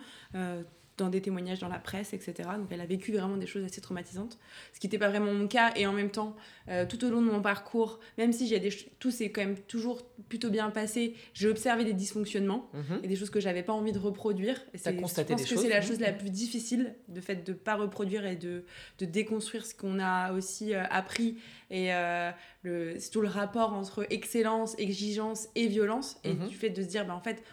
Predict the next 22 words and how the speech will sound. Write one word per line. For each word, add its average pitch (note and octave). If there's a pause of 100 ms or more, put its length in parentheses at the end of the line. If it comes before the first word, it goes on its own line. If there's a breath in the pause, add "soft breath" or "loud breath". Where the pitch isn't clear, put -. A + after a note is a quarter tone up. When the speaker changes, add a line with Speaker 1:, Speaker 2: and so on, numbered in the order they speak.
(100)
Speaker 1:
on G#3
peut C4
être A3+
exigeant, G#3 (420 loud breath)
euh, F3 (140)
et G3
mettre G#3
un G3
niveau G3+
d'excellence G3
élevé G3+
et F3+
ne F3+
pas, G#3+
et F#3
en, F#3+
en F#3+
ayant F#3+
de F#3+
la F#3
bienveillance. F#3
Speaker 2:
Mhm. D#3+